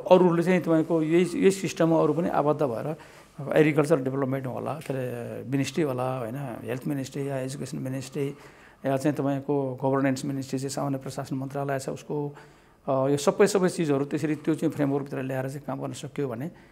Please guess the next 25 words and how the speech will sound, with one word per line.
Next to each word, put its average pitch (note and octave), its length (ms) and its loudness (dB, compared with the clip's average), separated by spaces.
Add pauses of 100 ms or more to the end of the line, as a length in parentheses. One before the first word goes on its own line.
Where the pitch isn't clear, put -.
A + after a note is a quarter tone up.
(300)
हाम्रो C#3 220 2
production D#3+ 440 2
र E3 40 2
प्रोडक्टिभिटी B2+ 600 -4
बढ-, C3 380 -12
के B2+ 80 -10
अरे A#2 80 -10
बढ्न B2+ 220 -8
सक्छ, B2 300 -8 (480)
होइन? C3 200 -4 (760)
अब C3 280 -4
शान्ति D#3 300 2
सुव्यवस्थाको D#3 600 0
के D#3 140 -4
अरे D3 80 2
कामहरू C#3+ 360 -2
चाहिँ D3 160 -4
गर्नको C#3+ 240 -2
लागि C#3 200 0
साइबर D3 300 -4
क्राइमहरूको C3+ 400 -4
हामी A#2+ 220 -6
अन्त्य B2+ 200 -8
गर्न C3 220 -6
सक्छौँ। B2+ 400 -8